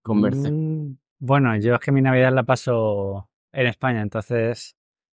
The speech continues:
Speaker 1: Sí,
Speaker 2: no,
Speaker 1: bueno.
Speaker 2: no tenía sentido montarme un árbol. Lo hemos pensado porque a Seni además le gusta mucho ese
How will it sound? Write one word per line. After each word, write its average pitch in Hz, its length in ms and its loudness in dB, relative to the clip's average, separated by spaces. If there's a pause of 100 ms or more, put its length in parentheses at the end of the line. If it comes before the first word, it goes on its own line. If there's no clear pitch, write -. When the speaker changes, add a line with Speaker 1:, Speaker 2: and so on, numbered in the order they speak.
(140)
Speaker 1:
Sí, - 240 4
Speaker 2:
no, 147 100 8
Speaker 1:
bueno. 151 200 6
Speaker 2:
no 151 120 6
tenía 147 300 4
sentido 123 840 0
montarme 127 520 -2
un 127 80 0
árbol. 127 280 0
Lo 127 60 2
hemos 147 160 2
pensado 160 520 2
porque 139 200 -4
a 120 80 -2
Seni 139 200 -2
además 139 280 2
le 127 100 0
gusta 127 300 -2
mucho 127 400 0
ese 117 880 -2